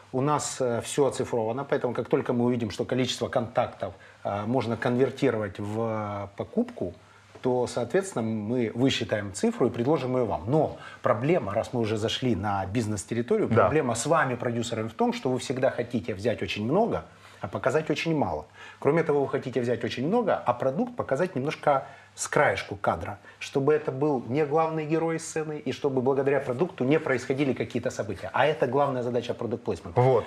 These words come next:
Speaker 1: Кстати,
Speaker 2: Поэтому мы
Speaker 1: поэтому,
Speaker 2: привлекаем
Speaker 1: поэтому,
Speaker 2: сценаристов.
Speaker 1: закончу,
Speaker 2: Давай.
Speaker 1: закончу. Поэтому, когда в Бондиане появляется какой-то бренд, то у этого бренда немедленно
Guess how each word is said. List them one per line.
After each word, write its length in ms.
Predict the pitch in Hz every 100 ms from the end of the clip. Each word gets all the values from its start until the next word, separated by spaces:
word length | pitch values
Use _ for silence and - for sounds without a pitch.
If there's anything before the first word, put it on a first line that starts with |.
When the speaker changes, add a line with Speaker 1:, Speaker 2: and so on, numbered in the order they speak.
| - - -
Speaker 1:
Кстати, 220 | 131 147
Speaker 2:
Поэтому 360 | 147 175 135 117
мы 160 | 139 135
Speaker 1:
поэтому, 680 | 131 135 135 - 123 117
Speaker 2:
привлекаем 400 | 101 135 135 151 160
Speaker 1:
поэтому, 380 | 139 123 113 -
Speaker 2:
сценаристов. 680 | - 143 135 127 147 123 -
Speaker 1:
закончу, 160 | 139 -
Speaker 2:
Давай. 240 | 113 98 104
Speaker 1:
закончу. 460 | - 113 92 - - - - -
Поэтому, 540 | 147 165 127 107 104 92
когда 600 | 131 127 151 131 107 104
в 360 | 113 117 113 110 107
Бондиане 920 | 107 104 135 127 139 135 104 98 98 - _ _ -
появляется 520 | 127 131 143 123 123
какой-то 380 | - - - 135
бренд, 320 | 151 247 269 - - _ _ _ _ _ -
то 180 | 147 147
у 80 | 143
этого 300 | 151 147 139
бренда 380 | 131 185 196 139
немедленно 800 | 127 156 160 175 131 117 110 101